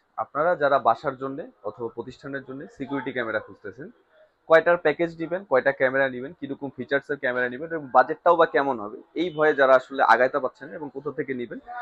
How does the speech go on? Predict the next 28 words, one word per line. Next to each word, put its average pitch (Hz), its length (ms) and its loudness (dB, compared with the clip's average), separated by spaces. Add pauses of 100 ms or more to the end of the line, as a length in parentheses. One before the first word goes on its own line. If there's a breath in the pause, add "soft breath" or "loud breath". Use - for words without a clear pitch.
(140)
তাদের 165 220 2
জন্য 175 200 0
আজকের 147 340 2
এই 139 100 0
ভিডিওটি। 113 460 -10 (400)
আজকে - 220 2
আমরা 185 240 8
এনএম 180 300 4
কম্পিউটারের 147 440 -2
পক্ষ 127 280 -4
থেকে 147 220 -10 (320)
চারটা - 340 6
ক্যামেরার 165 420 2
একটা 156 240 0
ফুল 185 320 -2
সেটআপ 165 400 2
আপনাদের 143 320 -4
সামনে 143 420 -10 (460)
রিভিল 156 240 4
করতে 135 240 -2
যাচ্ছি। 190 360 -4 (420)
এটা 135 140 0
হচ্ছে 160 180 -2
চার 156 220 6
ক্যামেরার 156 380 0
একটা 147 200 0
ফুল 170 220 -4
প্যাকেজ 151 360 2